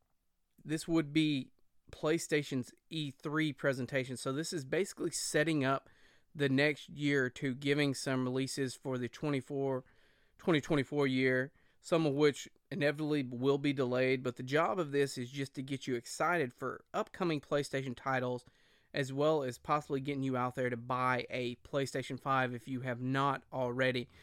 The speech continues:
And I've gotta say, after the showcase, I am a little bit tempted myself.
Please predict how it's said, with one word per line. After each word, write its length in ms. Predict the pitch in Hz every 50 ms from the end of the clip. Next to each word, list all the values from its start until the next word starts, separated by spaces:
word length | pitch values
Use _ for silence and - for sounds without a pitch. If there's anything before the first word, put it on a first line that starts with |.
| - - - _ -
And 120 | - 139 139
I've 140 | 139 139 139
gotta 220 | 156 156 147 139
say, 420 | - - 165 147 147 143 135 143 - _ -
after 280 | 143 143 143 - - 139
the 120 | 139 135
showcase, 560 | 131 - - 175 160 - - 165 151 139 - -
I 160 | - 185 226
am 160 | 226 196 180 170
a 60 | 160
little 300 | 147 147 156 165 170 160
bit 260 | 147 151 135 - -
tempted 380 | - - 180 156 139 - 135 131
myself. 640 | 127 123 123 120 120 - - 143 127 113 - -